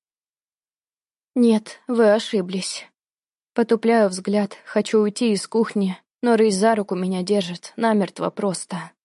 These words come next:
"Это ты! Ты! Я не сошёл с ума! Только одна девочка такое вытворяла! Тася!"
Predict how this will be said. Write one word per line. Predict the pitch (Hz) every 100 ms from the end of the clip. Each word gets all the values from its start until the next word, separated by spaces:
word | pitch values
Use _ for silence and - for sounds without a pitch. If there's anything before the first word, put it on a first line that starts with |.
| _ _ _ _ _ -
"Это | 170 180 - 185
ты! | - 226 233 185 165 - _ _ _ _
Ты! | 247 277 247 185 160 _ _ _
Я | 196 214
не | 214
сошёл | 208 233 220 269 240
с | - -
ума! | 196 226 220 175 _ _ _
Только | 247 214 208
одна | 208 247 220
девочка | 220 262 - 226
такое | 190 196 208
вытворяла! | 196 190 185 196 247 220 175 170 - _ _ _ _ _
Тася!" | 202 226 208 - - 175